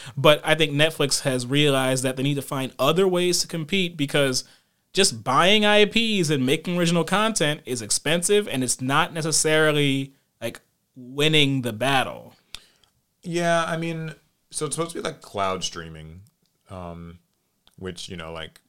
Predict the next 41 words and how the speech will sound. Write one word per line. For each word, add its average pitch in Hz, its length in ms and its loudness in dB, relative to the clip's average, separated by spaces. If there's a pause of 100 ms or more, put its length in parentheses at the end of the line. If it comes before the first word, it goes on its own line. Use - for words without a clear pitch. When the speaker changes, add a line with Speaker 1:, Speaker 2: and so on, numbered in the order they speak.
Speaker 2:
that's - 160 -18
Speaker 1:
I - 40 -18
Speaker 2:
kinda 143 140 -2
Speaker 1:
know 127 120 0
Speaker 2:
how 131 60 -8
Speaker 1:
Amazon 123 640 -4
is 113 160 -10
big 113 200 -10
into 113 220 -10
that. 110 300 -10 (320)
Speaker 2:
That's, - 180 -14
I 120 40 -10
mean, 143 120 -6
like, 139 140 -4
even, 147 500 -6 (100)
like, 101 200 -14 (160)
s-, - 180 -10
Speaker 1:
Google 220 380 0
Speaker 2:
Sony 151 280 2
and - 100 0
Speaker 1:
does - 0 -
it - 20 -2
too, 117 320 0
Speaker 2:
Microsoft 104 100 0
Speaker 1:
right? 110 80 -6
Speaker 2:
have, 92 180 -4
like, 85 240 -8
I 95 80 -14
think 87 200 -14
cloud 85 360 -10
gaming 85 300 -12
streaming, 82 380 -14
like, 80 120 -14
sort 85 140 -12
of 80 80 -14
systems. 82 380 -14 (480)
So, 123 340 0
I 139 60 -4
mean, 139 320 -6 (180)
you 143 80 -4
know, 131 300 -2